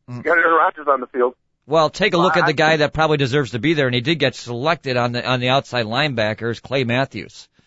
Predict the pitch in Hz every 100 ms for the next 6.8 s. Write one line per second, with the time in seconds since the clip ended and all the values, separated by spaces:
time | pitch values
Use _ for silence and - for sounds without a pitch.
0 | _ 143 147 127 - 156 147 151 147 160
1 | 160 165 131 - 151 151 - 113 - _
2 | _ _ _ _ _ 170 135 135 139 185
3 | - 185 - 147 143 92 - 139 131 165
4 | 120 127 117 101 123 101 92 123 92 107
5 | 92 - _ _ _ _ _ 202 208 185
6 | 170 170 165 - 196 269 226